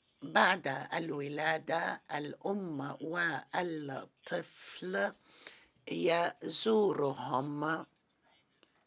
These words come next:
أخصائي طبي من مرة إلى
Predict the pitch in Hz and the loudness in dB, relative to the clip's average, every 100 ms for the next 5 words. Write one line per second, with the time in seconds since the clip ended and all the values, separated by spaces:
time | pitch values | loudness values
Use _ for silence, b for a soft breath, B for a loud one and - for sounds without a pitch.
0 | _ 170 165 185 170 - - 220 202 175 | _ 4 4 4 2 0 8 10 10 8
1 | - 165 156 - 202 175 135 165 165 180 | 4 2 0 0 0 0 0 2 2 0
2 | 175 180 196 208 - - _ _ _ _ | -2 2 4 4 2 -6 _ _ _ _
3 | _ - _ B B B - - _ _ | _ -20 _ B B B -12 -12 _ _
4 | _ _ _ _ _ _ _ - 185 185 | _ _ _ _ _ _ _ -4 -2 0
5 | 202 220 202 170 - - 196 160 139 | 6 6 8 6 6 4 4 4 2